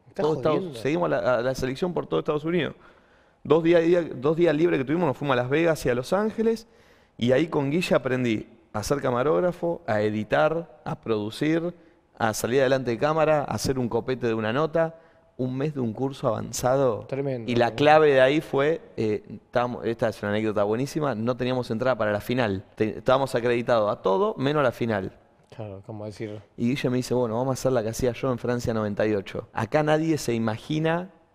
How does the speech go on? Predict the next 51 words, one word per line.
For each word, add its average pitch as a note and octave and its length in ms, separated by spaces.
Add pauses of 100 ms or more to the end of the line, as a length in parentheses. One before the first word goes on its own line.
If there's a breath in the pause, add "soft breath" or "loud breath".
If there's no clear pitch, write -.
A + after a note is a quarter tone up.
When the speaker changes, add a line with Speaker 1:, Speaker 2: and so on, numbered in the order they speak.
(280)
Speaker 2:
que A#2 120
vos B2+ 420
vas A2+ 260
a A2 60
querer A2+ 180
entrar A2+ 260
sin A2 180
entrada". G#2 460
Speaker 1:
No, A#2 100
no, A2+ 60
Speaker 2:
Me - 80
dice, A#2+ 120
Speaker 1:
es G#2+ 60
Speaker 2:
"Porque G#2+ 160
Speaker 1:
que G2+ 60
Speaker 2:
los G#2 160
Speaker 1:
sí, A#2+ 80
Speaker 2:
yanquis A#2+ 240
son A2+ 100 (100)
Speaker 1:
sí, D#3 200
Speaker 2:
así". D#3+ 60
Speaker 1:
sí, C3 80
sí, B2 160
sí. A#2 180 (380 soft breath)
Speaker 2:
Me A#2+ 100
dice, A2 720
"Vamos F3 480
a, A2+ 600
vamos D3+ 220
a D3+ 80
hacer C#3+ 60
de C#3 80
cuenta D#3+ 180
que B2 60
estamos C3 260
saliendo C3 300
en A#2 120
vivo D#3 240
para A2 140
un A#2+ 100
canal B2 280
de, G#2+ 260
de G#2+ 60
Argentina, D#3+ 640 (140)
en D3+ 200
vivo. C3+ 340 (340 soft breath)
Nosotros E3 260
solo F3+ 180
teníamos D#3 300
una C#3+ 100
GoPro". D3 320